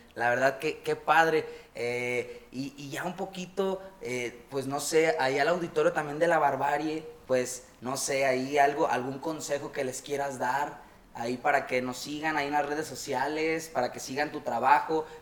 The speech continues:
para que se empapen, métanse a los cursos también de, de los que nos dices, de, de Carlana Ayala, que consuman,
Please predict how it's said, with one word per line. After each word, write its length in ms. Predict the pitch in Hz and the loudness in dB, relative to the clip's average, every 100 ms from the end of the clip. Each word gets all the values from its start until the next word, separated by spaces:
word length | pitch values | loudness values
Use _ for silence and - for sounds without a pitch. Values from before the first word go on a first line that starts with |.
| - | 4
para 260 | 139 135 | 6 6
que 100 | 151 | 2
se 140 | 143 139 | 0 0
empapen, 800 | 127 - 135 156 - 165 156 156 - - - | -2 2 6 6 4 0 0 -4 -14 -20 -10
métanse 540 | 139 156 - 226 202 | -2 -2 0 0 2
a 40 | 165 | 2
los 140 | 139 | 0
cursos 340 | - 147 175 165 | -2 -4 -4 -2
también 300 | 147 139 147 | -2 0 2
de, 220 | 156 131 | 4 2
de 280 | 120 110 117 | -4 -6 -8
los 200 | 127 123 | -8 -6
que 120 | 131 | -6
nos 200 | 123 120 120 | -6 -6 -6
dices, 380 | 143 170 160 | -6 -4 -4
de, 100 | 135 | -4
de 420 | - 120 117 113 - | -6 -4 -2 -2 -4
Carlana 640 | 123 120 127 131 147 - - - | -6 -4 -2 -2 -2 -4 -8 -2
Ayala, 800 | 113 117 123 131 151 151 147 147 - - | -2 0 0 2 4 2 2 -2 -10 -8
que 160 | 135 | -6
consuman, 800 | - 131 123 175 196 202 170 165 | -4 -4 -4 -4 -2 0 0 -2